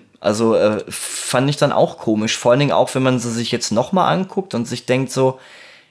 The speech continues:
„Alter, der ist grad mal ein paar Monate tot und jetzt siehst du den noch mal hier.“ Aber, ja, aber so persönlich getoucht hat mich das nicht. Was André aber grad sagte, Ray Liotta hab ich, äh, Dankeschön, André, dass du mich dran erinnern musstest. Ich hab das, äh, erfolgreich verdrängt gehabt. Stimmt, Alter.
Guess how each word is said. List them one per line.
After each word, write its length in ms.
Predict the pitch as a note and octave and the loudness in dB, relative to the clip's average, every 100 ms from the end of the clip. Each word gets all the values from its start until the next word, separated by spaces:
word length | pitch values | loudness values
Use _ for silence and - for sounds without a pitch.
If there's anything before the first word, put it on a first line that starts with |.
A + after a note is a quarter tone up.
| - | -8
„Alter, 300 | - - A#2+ | -8 -6 -4
der 100 | A2+ | -4
ist 120 | - | -2
grad 180 | A#2+ A2 | -6 -4
mal 60 | |
ein 60 | C3 | -6
paar 140 | - | -4
Monate 440 | C3 B2+ B2+ B2+ A#2+ | 0 0 0 -4 -8
tot 260 | - C3+ G#2 | -6 -6 -4
und 80 | |
jetzt 180 | G2+ G2 | -6 -6
siehst 240 | A#2+ B2+ - | -8 -6 -6
du 80 | |
den 140 | G#2 F2 | -6 -6
noch 80 | F#2 | -6
mal 160 | F#2 | -6
hier.“ 240 | F#2+ F2+ - | -6 -8 -10
Aber, 360 | - G2 G2+ G2+ - - - - - | -6 -4 -4 -6 -10 -18 -18 -14 -6
ja, 100 | G2 | 0
aber 160 | G#2+ A2 | 2 2
so 140 | G#2+ | 0
persönlich 500 | G2 G#2+ F#2+ G#2+ A#2+ | -2 -4 0 0 0
getoucht 400 | B2+ A#2+ A#2 - | -4 -4 -6 -4
hat 120 | - | -6
mich 120 | - A2+ | -6 -8
das 200 | G#2 G#2+ | -8 -6
nicht. 140 | G2+ | -4
Was 140 | G#2 G#2+ | -2 0
André 300 | C#3+ D#3 C#3 | 2 4 4
aber 160 | A#2+ | 4
grad 160 | A2 G#2 | 0 -2
sagte, 300 | G#2+ - G#2+ | -4 -2 2
Ray 120 | A2+ | 2
Liotta 360 | A2+ B2 C#3+ C#3 | 4 2 2 0
hab 160 | C3 | 0
ich, 220 | A#2+ B2 D#2+ | 0 -2 2
äh, 260 | G#2+ G#2+ | 2 2
Dankeschön, 560 | G2+ A#2 D3 D3+ C#3+ B2+ | 0 0 2 0 0 2
André, 280 | C3 C3 C3 | 0 2 0
dass 200 | A#2+ - | 0 0
du 60 | |
mich 140 | C#3 - | -2 0
dran 180 | A2+ | 0
erinnern 280 | A2 A#2 C3+ | 2 2 2
musstest. 440 | C#3 C#3+ E3 D#3+ - - - - | 0 -2 -4 -6 -10 -18 -18 -6
Ich 80 | - | -6
hab 100 | A#2 | -2
das, 200 | A#2+ - | -2 0
äh, 120 | F2+ | 2
erfolgreich 480 | G2 - C3+ C3+ B2 | 2 2 0 2 -2
verdrängt 420 | - A2 B2 D3 D3 | -2 -4 -2 -2 -2
gehabt. 240 | G2 - | -6 -4
Stimmt, 400 | - A#2+ A2+ - | -2 0 -2 -4
Alter. 380 | - - E2+ | -10 -8 -10